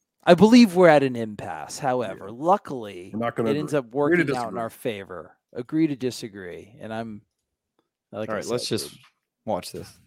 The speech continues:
Speaker 1: <laughs> I love it. I don't think that's ever happened before on this show where you
Speaker 2: Noles.
Speaker 1: guys never come to an agreement. Nice tackle, Shaheem.
Speaker 2: Knowles whiff again.
Speaker 1: We gotta get that. We gotta get that nickel figured out, boys.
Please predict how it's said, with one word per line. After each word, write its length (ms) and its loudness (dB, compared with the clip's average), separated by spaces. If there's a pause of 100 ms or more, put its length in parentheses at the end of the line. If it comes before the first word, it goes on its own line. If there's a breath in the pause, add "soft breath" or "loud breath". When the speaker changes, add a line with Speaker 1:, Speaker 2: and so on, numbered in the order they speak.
(260)
Speaker 1:
<laughs> 0 -
I 840 0
love 260 6
it. 140 0
I 80 8
don't 140 8
think 120 0
that's 200 -2
ever 180 0
happened 320 0
before 300 -8
on 80 -8
this 140 -6
show 200 -6
where 80 -8
you 80 -10
Speaker 2:
Noles. 40 -10
Speaker 1:
guys 220 -10
never 180 -6
come 220 -6
to 80 -8
an 60 -14
agreement. 440 -10 (380 soft breath)
Nice 200 6
tackle, 300 2
Shaheem. 540 -6 (420)
Speaker 2:
Knowles 300 -14
whiff 220 -14
again. 400 -20 (2500)
Speaker 1:
We 60 -10
gotta 140 0
get 180 -6
that. 140 -8
We 80 -8
gotta 120 -4
get 160 -4
that 160 -10
nickel 220 -4
figured 320 -8
out, 220 -2
boys. 400 -16